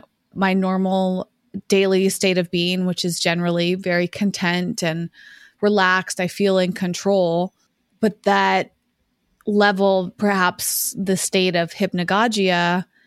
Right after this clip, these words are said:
is where those feelings that you're describing exist within me, Jason. It's like I've pushed, pushed them down, and I don't know if that's a good or a bad thing. I mean, the fact that I'm high functioning means that I can get through my days feeling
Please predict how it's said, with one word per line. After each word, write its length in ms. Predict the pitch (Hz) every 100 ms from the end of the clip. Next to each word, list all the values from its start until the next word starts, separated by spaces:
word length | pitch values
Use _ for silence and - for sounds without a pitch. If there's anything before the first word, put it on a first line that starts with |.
| _ -
is 220 | 196 175
where 580 | 190 190 180 180 180 175
those 380 | 185 190 180
feelings 300 | - 190 175
that 100 | 175
you're 160 | 180 214
describing 600 | 202 - 185 175 175 170
exist 380 | 165 - 170 -
within 340 | 170 170 165
me, 440 | 185 196 - 170 - _ _ _ _ -
Jason. 580 | - - - - 170 - _ _ - _ _ _
It's 100 | -
like 160 | 180 226
I've 180 | 170 -
pushed, 480 | 208 202 - - -
pushed 280 | 233 233 -
them 180 | 190
down, 440 | 185 220 190 165 180
and 100 | 196
I 120 | 190
don't 160 | 185 185
know 100 | 180
if 100 | -
that's 220 | 175 -
a 60 |
good 200 | 170 185
or 100 | 175
a 40 | 170
bad 260 | 202 220
thing. 100 | 202 -
I 80 |
mean, 200 | 214 202 - - _ _ -
the 80 | 214
fact 260 | 247 247
that 80 | 233
I'm 140 | 190
high 240 | 175 214 214
functioning 880 | - 196 247 - 190 180 220 254 -
means 280 | 208 202 190
that 100 | 185
I 120 | 190
can 180 | 190 202
get 240 | 180 165
through 140 | 208 190
my 180 | 180 180
days 500 | 175 233 247 233 -
feeling 680 | - 196 214 226 220 226